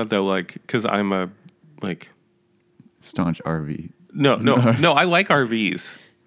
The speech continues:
Speaker 1: The only thing, like, I would want to be, and this is gonna sound really snooty,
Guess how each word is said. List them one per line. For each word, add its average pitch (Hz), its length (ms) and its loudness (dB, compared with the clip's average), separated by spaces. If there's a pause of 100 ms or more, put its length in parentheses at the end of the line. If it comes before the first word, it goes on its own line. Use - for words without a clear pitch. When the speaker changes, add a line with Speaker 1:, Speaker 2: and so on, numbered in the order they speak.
Speaker 1:
The 131 140 2
only 147 240 2
thing, 147 240 0
like, 117 240 0
I 127 80 2
would 123 180 0
want 135 400 0
to 170 120 0
be, 110 520 -2 (480)
and 123 100 -4
this 123 120 -2
is 123 80 -8
gonna 120 140 0
sound 107 200 0
really 98 260 0
snooty, 107 460 -4